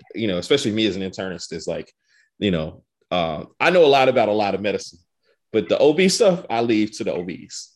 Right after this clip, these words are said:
Like, you know, my, my <laughs> colleagues in, in O B, I trust, I trust them. I, I, I stay in my lane as that's concerned. You know what I mean? So what I wanted to do was to, to get some of the,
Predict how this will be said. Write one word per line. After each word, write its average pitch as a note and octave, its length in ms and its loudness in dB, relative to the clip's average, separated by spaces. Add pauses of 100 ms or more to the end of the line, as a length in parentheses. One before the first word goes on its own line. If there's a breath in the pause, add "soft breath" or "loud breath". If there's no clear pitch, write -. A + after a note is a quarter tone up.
(140)
Like, E2+ 340 -8
you G2+ 160 -10
know, E2+ 140 -6 (160)
my, A2 220 -4
my C3 140 0
<laughs> D3+ 140 0
colleagues D#3+ 540 4
in, C#3+ 180 0
in C#3+ 160 -2
O D#3 120 4
B, F#3 340 -2 (420)
I A#2 100 -2
trust, - 680 -2 (440)
I A#2+ 60 -6
trust D3 340 -2
them. C#3+ 340 0 (240)
I, A#2+ 100 -4 (220)
I, A#2 280 -4
I - 40 -4
stay D3 240 2
in C3 80 2
my B2 100 0
lane G#2 420 -4 (140)
as G#2+ 140 -4
that's - 360 -6 (100)
concerned. - 440 -10 (100)
You G#2 100 -6
know G2 80 0
what F#2+ 80 0
I G2 40 -2
mean? F#2+ 200 -4 (300 loud breath)
So - 420 2
what D#3 200 2
I F3+ 40 6
wanted F3 300 4
to C3+ 100 -10
do C3+ 240 -2
was A2+ 260 -4
to, G#2+ 200 -8
to G2 200 -6
get B2+ 280 -2
some C3 240 -2
of A2 160 -6 (120)
the, - 180 -8